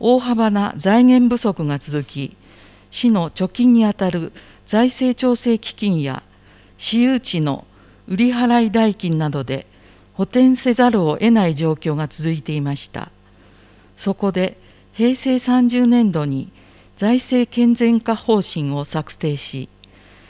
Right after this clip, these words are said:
事務事業の見直しを推進し、将来にわたる安定した市民生活の確立を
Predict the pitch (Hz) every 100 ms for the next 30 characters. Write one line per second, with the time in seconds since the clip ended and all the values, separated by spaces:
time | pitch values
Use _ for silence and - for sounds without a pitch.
0 | - _ - 202 226 254 262 240 180 143
1 | 147 165 196 208 - 202 185 180 175 -
2 | 165 156 - 147 - - - - - _
3 | _ - 269 269 233 202 175 160 160 165
4 | 156 156 196 233 240 233 226 - 196 190
5 | 220 226 269 262 262 247 185 170 160 156
6 | 170 165 185 196 - 175 156